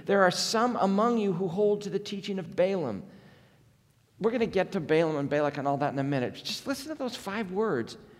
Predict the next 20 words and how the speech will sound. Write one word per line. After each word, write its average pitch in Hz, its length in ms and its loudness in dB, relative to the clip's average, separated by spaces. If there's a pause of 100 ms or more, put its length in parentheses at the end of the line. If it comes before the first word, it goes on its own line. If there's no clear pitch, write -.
(260)
"There 214 260 8
are 208 200 4
some 247 640 -2
among 180 640 -2
you." 135 680 0 (1040)
There's 214 300 4
the - 80 -6
crux - 420 -6
of 156 80 -6
the - 60 -12
problem. 151 640 -8 (2000)
We 190 140 2
see 233 280 0
in 202 120 4
five 190 520 -2
words 208 360 4
the 160 80 2
weakness 156 720 -2 (640)
of 147 120 -2
this 175 200 0